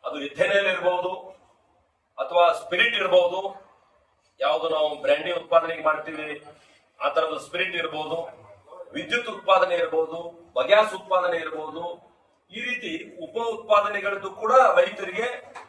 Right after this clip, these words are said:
ಅದರಲ್ಲಿ ಪಾಲ್ ಕೊಡ್ಬೇಕಾಗ್ತದೆ. ಆದ್ರೆ ಯಾವುದೇ ಕಾರ್ಖಾನೆಯವರು ಆ ಪಾಲನ್ನು ಕೊಡ್ತಾ ಇಲ್ಲ.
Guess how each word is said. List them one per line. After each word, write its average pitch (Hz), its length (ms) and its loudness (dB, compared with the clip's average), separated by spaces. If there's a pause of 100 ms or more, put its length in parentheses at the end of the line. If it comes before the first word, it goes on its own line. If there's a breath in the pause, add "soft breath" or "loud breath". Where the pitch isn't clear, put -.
(140)
ಅದರಲ್ಲಿ - 300 2
ಪಾಲ್ 180 300 2
ಕೊಡ್ಬೇಕಾಗ್ತದೆ. 165 840 -6 (300)
ಆದ್ರೆ 143 160 -6
ಯಾವುದೇ 202 340 2
ಕಾರ್ಖಾನೆಯವರು 175 580 2
ಆ - 140 2
ಪಾಲನ್ನು 151 340 2
ಕೊಡ್ತಾ 143 360 0
ಇಲ್ಲ. 147 160 2